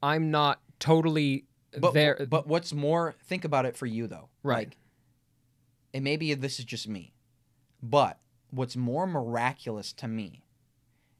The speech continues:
Speaker 2: is that you, Alston, start speaking actual Mandarin Chinese.
Speaker 1: Yeah.
Speaker 2: Which is super hard to learn, takes years.
Speaker 1: Yeah.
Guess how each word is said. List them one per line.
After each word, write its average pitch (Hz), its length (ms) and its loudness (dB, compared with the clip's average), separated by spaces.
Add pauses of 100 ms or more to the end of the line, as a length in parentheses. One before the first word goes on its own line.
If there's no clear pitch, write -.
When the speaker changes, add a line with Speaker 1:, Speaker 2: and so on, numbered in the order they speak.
(640)
Speaker 2:
is 120 240 -6
that 110 340 -2 (920)
you, 143 400 -2
Alston, 123 320 -4
start 117 240 -8
speaking 117 560 -8 (120)
actual 151 580 2
Mandarin 139 500 4
Chinese. 117 800 -2
Speaker 1:
Yeah. 320 220 2 (240)
Speaker 2:
Which 143 240 4
is 117 100 2
super - 720 4
hard 160 220 10
to 147 80 2
learn, 127 260 2
takes 117 260 -4
years. 170 640 4
Speaker 1:
Yeah. 117 200 -2